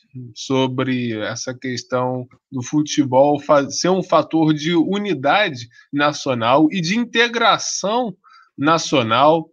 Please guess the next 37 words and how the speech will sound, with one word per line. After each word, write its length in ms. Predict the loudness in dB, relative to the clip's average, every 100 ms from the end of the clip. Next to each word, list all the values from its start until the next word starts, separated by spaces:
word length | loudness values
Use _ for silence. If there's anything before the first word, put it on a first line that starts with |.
| _
também, 520 | -6 -4 -2 -2 0
né? 120 | -2
Até 220 | 0 2 4
o, 160 | 2
o 60 | -6
Sebastião 920 | -4 0 2 0 0 2 2 4 0
Oliveira, 720 | 0 0 -2 0 0 0 0 -4
que 100 | -4
acompanha 600 | -2 -4 -2 -2 0 -4
aqui 180 | -4
o, 120 | -6 -6
o 80 | -2
canal, 500 | 2 2 2 2 0 -8 -20 -14
estava 380 | -6 0 2 2
lembrando 580 | 0 0 2 2 2 2
que 100 | 0
a 60 |
partir 440 | 2 2 0 -4 -8
do 160 | -6
Campeonato 720 | -4 -4 -2 0 2 2 0 -4
Brasileiro 800 | 2 4 4 0 0 0 -2 -4
de 160 | 0
oitenta 460 | 0 0 -2 -2 -4
e 80 | -4
sete, 440 | 2 2 2 -6 -4
quando 380 | -2 0 0 2
houve 300 | 4 2 0
uma 220 | 2 2
redução, 1200 | 2 0 0 -4 -6 -6 -2 0 2 2 -2 -4 -2
quando 200 | -2 -2
começou 580 | -2 0 -2 -4 -2
a 80 | 0
haver 140 | 0 0
uma 240 | 2 0
redução 580 | 0 -4 -4 -4 -2 -2
do 120 | -4
número 500 | 0 0 2 4 4